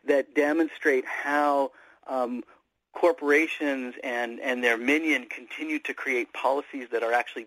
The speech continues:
bad for us. You know, so there's a chapter on food production, industrialized food production. And the work of Michael Pollan and other people have been really important in showing how, in fact, corporate influences has made us less healthy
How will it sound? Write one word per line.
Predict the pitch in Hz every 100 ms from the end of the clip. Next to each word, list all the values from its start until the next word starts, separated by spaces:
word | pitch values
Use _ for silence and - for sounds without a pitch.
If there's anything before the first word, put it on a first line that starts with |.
| 98
bad | 120 139 143
for | - 101
us. | - - - - - - -
You |
know, | 117 -
so | 120
there's | 113
a | 110
chapter | - 139 131 - 123 113
on | 107 113 104
food | - 151 -
production, | - 110 101 - 92
industrialized | 98 107 - 107 107 104 -
food | 139
production. | - - 104 - - _ - - -
And | - 120
the | 120
work | 127 131
of | 131
Michael | 120 120 -
Pollan | - - 185 175 143
and | 131
other | 143 147
people | 143 135 120
have | 110
been | 120
really | 135 135 127
important | 110 - 214 208 147 127 - - -
in | 147 135 135
showing | - 175 220 202 139
how, | - 139 160 170
in | 147 143
fact, | - - 147 143 - - - _
corporate | - 175 185 165 -
influences | 156 170 - 139 127 - 127
has | - 135
made | 131 135 156 151
us | 139 - 113
less | 131 165 -
healthy | - 160 - 107 104